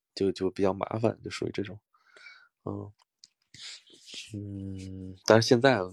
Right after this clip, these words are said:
我也没去过，我也不知道是什么情况，这都是纸上谈兵，OK。嗯，但是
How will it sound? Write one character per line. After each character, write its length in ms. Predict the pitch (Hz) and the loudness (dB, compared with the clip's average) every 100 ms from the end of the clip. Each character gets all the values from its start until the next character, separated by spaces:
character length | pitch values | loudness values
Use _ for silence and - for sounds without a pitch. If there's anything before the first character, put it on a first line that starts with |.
| - | -6
我 160 | 90 110 | 4 4
也 60 | |
没 100 | 101 | 4
去 220 | 104 - | 2 2
过， 280 | 110 85 - - | 2 2 -4 -2
我 60 | |
也 60 | 95 | -2
不 120 | 90 | 2
知 80 | 95 | 4
道 160 | 90 85 | 2 0
是 140 | - | -8
什 80 | - | -10
么 80 | - | -10
情 180 | - | -10
况， 180 | - - | -10 -12
这 100 | - | -4
都 100 | 90 | 0
是 120 | 98 - | 0 -2
纸 140 | 73 | 0
上 160 | 104 95 | 2 2
谈 200 | - 85 | -2 -12
兵， 140 | 85 - | -12 -12
OK。 320 | - - - - _ _ - - - - - - - - _ | -14 -10 -12 -12 _ _ -20 -14 -12 -12 -14 -20 -20 -20 _
嗯， 600 | 110 104 104 104 101 101 - _ _ _ _ _ _ _ _ _ _ _ | 4 6 6 6 4 -2 -12 _ _ _ _ _ _ _ _ _ _ _
但 140 | - | -6
是 120 | 92 | -4